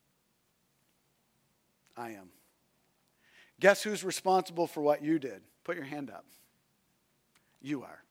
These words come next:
You are. And God is not gonna look at us and say, "Oh, I know, so-and-so made you do that." Uh-uh, he's not.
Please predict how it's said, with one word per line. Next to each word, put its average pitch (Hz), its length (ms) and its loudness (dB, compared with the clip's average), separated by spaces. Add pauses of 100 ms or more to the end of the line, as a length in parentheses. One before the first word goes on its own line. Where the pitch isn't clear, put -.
(1600)
You 131 140 -12
are. 87 160 -18 (1400)
And 185 180 2
God 233 460 10
is 175 180 -6
not 220 420 6
gonna 208 180 2
look 220 260 6
at 214 80 8
us 196 300 8
and 175 240 -4
say, 190 480 10 (340)
"Oh, 170 240 10
I 175 160 10
know, 147 400 2 (320)
so-and-so 165 640 2
made 131 240 -8
you 131 120 -8
do 135 200 -4
that." 98 240 -16 (500)
Uh-uh, 143 240 -8 (800)
he's 107 100 -20
not. 101 220 -20